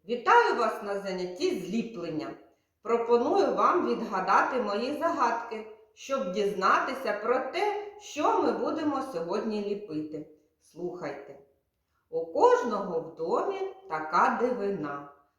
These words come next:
Братів аж чотири, а шапка одна. Здогадалися? Якщо ні,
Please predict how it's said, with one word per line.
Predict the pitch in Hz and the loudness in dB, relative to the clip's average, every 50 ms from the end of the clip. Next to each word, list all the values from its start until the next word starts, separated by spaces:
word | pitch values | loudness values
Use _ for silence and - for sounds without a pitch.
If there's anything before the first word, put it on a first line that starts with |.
| _ _ | _ _
Братів | 151 208 240 247 247 240 - 302 302 269 - - - - | -4 -2 0 0 0 0 0 0 0 0 0 -2 0 2
аж | 196 202 202 - - - - - | 2 2 2 0 -4 -8 -10 -8
чотири, | 185 180 180 - 226 262 415 427 - 311 294 - - - - - - _ | -6 -6 -4 -2 -2 0 0 0 0 -2 -2 -4 -6 -12 -16 -18 -18 _
а | - 175 202 - | -4 -2 -2 -2
шапка | - - - 403 440 - - - - - - - - - - | -2 2 4 4 4 4 0 -4 -8 -10 -10 -12 -12 -10 -6
одна. | 302 403 392 233 - 277 277 269 - - - - - - - - - _ _ _ _ _ _ _ _ _ _ _ _ _ _ - | -4 -4 -4 -4 -6 -4 -2 0 0 0 0 -4 -8 -12 -16 -20 -20 _ _ _ _ _ _ _ _ _ _ _ _ _ _ -20
Здогадалися? | 156 165 170 175 240 247 247 254 277 262 240 392 466 494 415 247 196 - 202 - - - 311 - - _ _ _ _ _ _ | -18 -8 2 4 4 4 6 4 2 2 4 4 4 4 4 2 0 -4 -6 -8 -10 -12 -12 -14 -20 _ _ _ _ _ _
Якщо | - 196 208 208 208 - - - 220 202 | -10 -6 -6 -6 -6 -8 -8 -6 -4 -2
ні, | 196 214 240 311 415 - - - - | -2 -2 0 0 -2 -2 -4 -8 -14